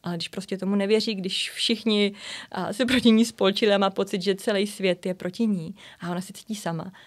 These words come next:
tak si otevře tady ten dopis a bude to pro ní taková bezpečná kotva. Tady je fakt ten tatínek, který mě má rád a, a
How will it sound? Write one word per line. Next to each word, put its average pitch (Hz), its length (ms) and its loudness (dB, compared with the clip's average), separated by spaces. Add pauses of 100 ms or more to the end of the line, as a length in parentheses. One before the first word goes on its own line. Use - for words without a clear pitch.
(100)
tak - 160 -2
si 185 120 6
otevře 214 380 4
tady 196 180 4
ten 214 160 4
dopis 175 420 -2
a 190 60 -4
bude 190 140 -2
to 190 100 -6
pro 190 160 -2
ní 196 120 2
taková 185 260 0
bezpečná 185 440 -4
kotva. 185 320 -8 (380)
Tady 190 180 -4
je 196 140 0
fakt 196 200 -6
ten 208 160 4
tatínek, 175 540 0 (260)
který 190 260 -2
mě 180 120 2
má 175 220 -2
rád 156 260 -6 (100)
a, 156 260 -8 (360)
a 180 200 -2